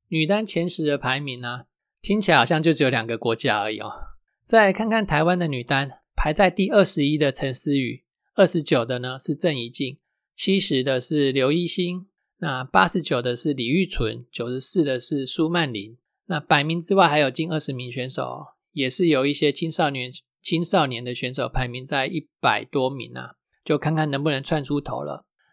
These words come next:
那女子双打，黄怡华跟陈思雨的组合排在第二十位，郑怡静跟李玉纯的组合呢排在第二十七位，然后刘一星跟郑先知的组合排在第二十九位。混双，郑怡静跟林昀儒呢是排在第二位。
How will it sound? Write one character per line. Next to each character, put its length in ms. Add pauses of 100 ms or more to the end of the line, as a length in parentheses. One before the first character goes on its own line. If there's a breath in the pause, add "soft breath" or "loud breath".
那 120
女 180
子 180
双 240
打， 240
黄 320
怡 180
华 240
跟 180
陈 200
思 140
雨 140
的 100
组 200
合 160
排 180
在 140
第 180
二 120
十 200
位， 340 (360)
郑 220
怡 160
静 240
跟 240
李 120
玉 180
纯 220
的 120
组 180
合 120
呢 300
排 140
在 160
第 160
二 120
十 140
七 300
位， 340 (300)
然 120
后 200
刘 200
一 160
星 280
跟 180
郑 180
先 220
知 140
的 100
组 160
合 220
排 180
在 100
第 200
二 120
十 200
九 180
位。 360 (280)
混 200
双， 420 (260)
郑 180
怡 140
静 220
跟 200
林 200
昀 120
儒 220
呢 160
是 140
排 160
在 120
第 220
二 160
位。 380